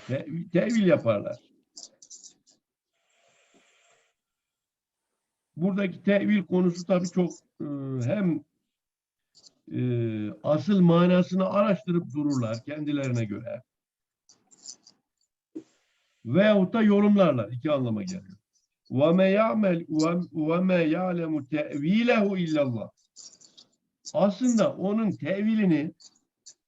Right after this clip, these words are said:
şimdi biz tevili yorum diye Türkçe'ye tercüme ediyorlar ya, öyle olmaz. Onun tevilini Allah bilir, onun yorumunu Allah bilir demek değil.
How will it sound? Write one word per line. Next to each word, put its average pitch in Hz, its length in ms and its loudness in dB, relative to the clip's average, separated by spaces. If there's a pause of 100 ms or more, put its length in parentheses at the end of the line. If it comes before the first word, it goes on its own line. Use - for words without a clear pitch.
(680)
şimdi 165 360 -4
biz 170 220 -6
tevili 165 420 -2
yorum 170 320 2
diye 165 180 -4
Türkçe'ye 165 360 -4
tercüme 165 400 -2
ediyorlar 190 360 -4
ya, 117 220 -10 (500)
öyle 180 200 2
olmaz. 185 600 0 (1800)
Onun 190 300 0
tevilini 185 480 2
Allah 175 380 0
bilir, 147 220 -6
onun 160 260 -2
yorumunu 175 460 0
Allah 170 300 -4
bilir 170 220 -4
demek 160 300 -8
değil. 143 260 -6